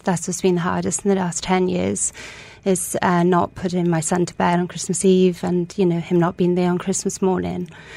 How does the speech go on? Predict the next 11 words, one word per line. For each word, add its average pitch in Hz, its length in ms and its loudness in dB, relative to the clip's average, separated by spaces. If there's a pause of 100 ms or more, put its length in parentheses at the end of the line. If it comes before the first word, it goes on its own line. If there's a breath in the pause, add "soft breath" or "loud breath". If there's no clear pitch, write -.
(600 loud breath)
Um, 196 520 2 (640)
but - 340 2
yeah, 196 260 6
we, 196 440 4
you 220 120 0
know, 190 340 0
as 202 180 -6
I 196 60 2
said, 175 420 -2 (460)
it 226 80 -2
was 202 160 -2